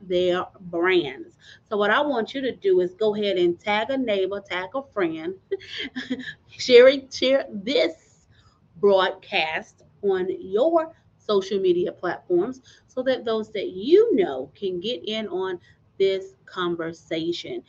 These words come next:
and see these authors, entrepreneurs, coaches, consultants, and, and influencers, they need to understand how broadcasting is going to up level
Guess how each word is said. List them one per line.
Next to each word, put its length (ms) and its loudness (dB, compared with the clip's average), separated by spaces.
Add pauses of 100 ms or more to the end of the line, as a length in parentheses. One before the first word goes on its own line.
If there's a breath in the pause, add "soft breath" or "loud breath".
(280 loud breath)
and 160 0
see 480 -4 (460)
these 340 -4
authors, 680 -2 (120)
entrepreneurs, 840 -2
coaches, 640 -4
consultants, 960 -2 (400 loud breath)
and, 220 4
and 240 0
influencers, 960 -2
they 200 -10
need 420 -2
to 200 -10 (100)
understand 800 -4 (280 loud breath)
how 300 -2
broadcasting 680 -2
is 140 -2
going 320 -2
to 300 -8 (480 soft breath)
up 320 0 (240)
level 720 4